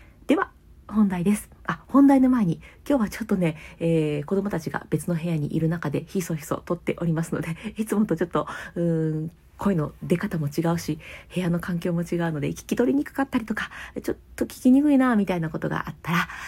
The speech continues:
えー、ご了承ください。すみません。では、改めて本題です。その選択、まあ、選び取るやつですね。えー、本当にいいかなというやつです。まあ、事の発端というか、めちゃくちゃ小さな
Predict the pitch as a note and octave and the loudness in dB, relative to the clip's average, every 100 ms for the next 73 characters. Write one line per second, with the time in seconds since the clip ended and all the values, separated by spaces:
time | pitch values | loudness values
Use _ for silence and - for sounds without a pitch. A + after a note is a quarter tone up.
0 | - - - - - - E3+ F3 E3+ G3 | -10 -10 -8 -6 -6 -6 -4 -4 -2 -2
1 | - D#3 G3 C4+ A3 - - - - - | -2 -2 4 4 4 -2 -20 -20 -20 -20
2 | - - - - - G#3+ E3+ - - - | -20 -20 -20 -20 -2 2 2 -2 -14 -6
3 | - F3+ E3 D3+ A3 - G3+ F3+ F3+ E3 | -2 0 0 2 4 2 2 2 2 2
4 | D#3+ G#3+ G#3+ A3 - - - - - - | 4 4 4 -2 -8 -20 -20 -20 -20 -18
5 | - - - - - A3 - - - - | -18 -20 -20 -4 4 6 4 -4 -8 -2
6 | G3+ E3+ - - - - - - D3+ C#3+ | 0 0 0 -2 -4 -20 -20 -10 -6 0
7 | F3 F#3 F3+ F3 B2+ - C3+ G3 G#3+ - | 2 2 2 2 2 -2 -4 -2 -4 -8
8 | - - C#3+ B2 F#3+ F4+ A4 - F#4 E4 | -20 -10 -8 -4 -2 -2 -2 0 2 4
9 | D#4+ E4+ - D#3 D3 - C3+ C3+ - - | 4 2 0 -2 -4 -4 -2 -2 -6 -4
10 | C#3+ - C3 - - - - - - - | -4 -4 -8 -8 -16 -20 -20 -20 -20 -20
11 | - - - - - - - D3+ - - | -20 -20 -20 -20 -20 -20 -10 -8 -4 -4
12 | G3 D4+ E4+ D4 C#4+ - C#4 C4+ C4+ C4 | 0 2 2 2 -2 4 4 6 6 6
13 | G#3+ - - F#3+ F3 D#3 E3 C4 C4+ D#4 | 2 -4 -4 0 0 2 2 2 2 4
14 | D4 - E4 D#4+ D#4+ C4+ E3+ | 2 6 8 8 6 6 6